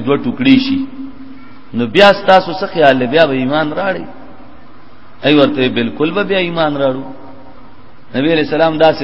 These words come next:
سپوږمۍ ته ګوته ونیوله. نو سپوږمۍ یو حصه مشرق ته لاړه، بله مغرب ته لاړه. ډېر وخته پورې نیمه نیمه یو ځای بل ځای پرته وه.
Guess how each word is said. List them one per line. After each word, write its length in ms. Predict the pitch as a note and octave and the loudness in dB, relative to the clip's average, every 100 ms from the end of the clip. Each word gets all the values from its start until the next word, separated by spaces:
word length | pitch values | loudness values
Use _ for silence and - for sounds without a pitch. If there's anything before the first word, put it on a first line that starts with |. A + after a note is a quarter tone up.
| A#2 | -6
سپوږمۍ 360 | B2 C3 D#3 C#3 | -4 0 0 2
ته 60 | B2+ | -2
ګوته 240 | D3+ D#3 | -2 -2
ونیوله. 480 | D3 G3+ F3+ A#2+ G#2+ - - - - - - - - - - - | -2 0 2 2 0 -6 -14 -16 -16 -16 -16 -18 -18 -18 -16 -8
نو 60 | B2 | -6
سپوږمۍ 540 | B2 C#3 C#3+ E3 G3+ A3+ - - - - - - - - - - - A#2 | -4 -2 0 4 4 4 -2 -12 -14 -14 -16 -16 -16 -16 -16 -16 -12 0
یو 200 | D3 G3+ | 4 6
حصه 220 | G3+ F#3+ | 4 4
مشرق 420 | F#3 E3+ F3 A3 A3+ | 2 2 4 2 4
ته 80 | G#3 | 4
لاړه، 320 | F#3 E3+ D3 B2+ | 6 6 6 4
بله 160 | C#3 C#3 | 2 2
مغرب 340 | A#2 A2+ A#2+ B2 - | 0 0 -4 -6 -8
ته 100 | G2+ | -4
لاړه. 320 | G2 F#2+ A2 - - - - - - - - - - - | -4 -6 -10 -16 -16 -16 -16 -16 -16 -16 -16 -16 -10 0
ډېر 140 | F3+ | 2
وخته 340 | F#3+ G3+ - E3 | 4 2 2 0
پورې 260 | D#3 C#3 C#3 | 0 -2 0
نیمه 180 | D3 B2+ | 0 0
نیمه 220 | B2 A#2 | 0 0
یو 200 | B2+ A#2+ | 0 0
ځای 140 | A2+ | -2
بل 160 | G#2+ A2+ | -2 -4
ځای 160 | G#2+ G2+ | -4 -6
پرته 340 | G#2 G2 A#2 | -8 -4 -4
وه. 140 | G2 | -4